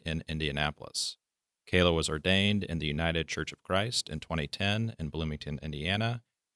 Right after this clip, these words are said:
and became the first female pastor of Manhattan's First Congregational United Church of Christ in twenty fourteen, over one hundred and sixty-five years after it was first established.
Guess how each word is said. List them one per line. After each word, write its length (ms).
and 160
became 380
the 100
first 460
female 300
pastor 500
of 180
Manhattan's 600
First 400
Congregational 760
United 460
Church 300
of 100
Christ 560
in 80
twenty 260
fourteen, 800
over 240
one 280
hundred 280
and 140
sixty-five 580
years 440
after 280
it 60
was 140
first 320
established. 640